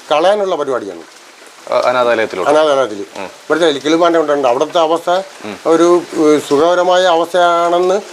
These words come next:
Speaker 1: ഉള്ളൊരു അഭിപ്രായം പൊതുജനത്തിനില്ല.
Speaker 2: ഇല്ല, അതെ.
Speaker 1: മനസ്സിലായില്ലേ? അപ്പോൾ നമ്മളിപ്പോഴും പറയണത്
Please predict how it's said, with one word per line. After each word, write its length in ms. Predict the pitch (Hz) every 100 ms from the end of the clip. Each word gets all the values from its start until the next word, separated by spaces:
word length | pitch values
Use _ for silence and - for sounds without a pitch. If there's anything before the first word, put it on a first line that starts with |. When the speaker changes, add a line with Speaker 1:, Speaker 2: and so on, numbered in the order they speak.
| - 156
Speaker 1:
ഉള്ളൊരു 200 | 170 170
അഭിപ്രായം 440 | 160 170 175 185 147
പൊതുജനത്തിനില്ല. 560 | 143 165 175 165 135 98 - -
Speaker 2:
ഇല്ല, 140 | 98
അതെ. 280 | 90 - 95
Speaker 1:
മനസ്സിലായില്ലേ? 380 | 117 160 139 107 - - - - 123
അപ്പോൾ 180 | 160 220 - - - 113
നമ്മളിപ്പോഴും 520 | 113 180 202 196 226 196
പറയണത് 340 | 180 156